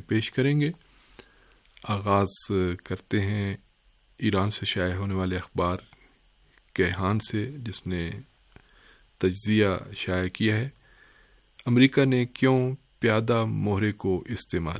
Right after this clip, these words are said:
کیا؟ اخبار اس ضمن میں لکھتا ہے، آئندہ پیر کو آئی اے اے کے بورڈ آف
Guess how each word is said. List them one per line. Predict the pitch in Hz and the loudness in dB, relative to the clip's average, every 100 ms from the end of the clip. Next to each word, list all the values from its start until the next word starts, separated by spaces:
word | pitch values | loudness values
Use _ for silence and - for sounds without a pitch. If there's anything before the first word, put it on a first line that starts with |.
| - | -10
کیا؟ | - - - _ _ - _ _ _ _ _ _ _ _ _ | -14 -14 -16 _ _ -20 _ _ _ _ _ _ _ _ _
اخبار | - - 104 98 101 | -10 -2 2 4 2
اس | 104 95 107 - - - | 0 -2 -4 -6 -8 -4
ضمن | 101 101 | -2 -2
میں | 98 95 | -2 -4
لکھتا | 90 - 98 | -6 -6 -4
ہے، | 107 156 - - - - - - _ _ _ _ _ _ _ _ _ _ - | -4 -6 -16 -20 -20 -20 -20 -20 _ _ _ _ _ _ _ _ _ _ 0
آئندہ | 117 131 131 131 123 | 2 2 2 2 2
پیر | - 131 135 | 6 6 6
کو | - 120 120 - | 4 2 2 -2
آئی | 120 117 | 0 2
اے | 113 110 117 | 4 4 4
اے | |
کے | 117 117 | 4 2
بورڈ | 101 101 104 | 4 6 6
آف | 104 | 4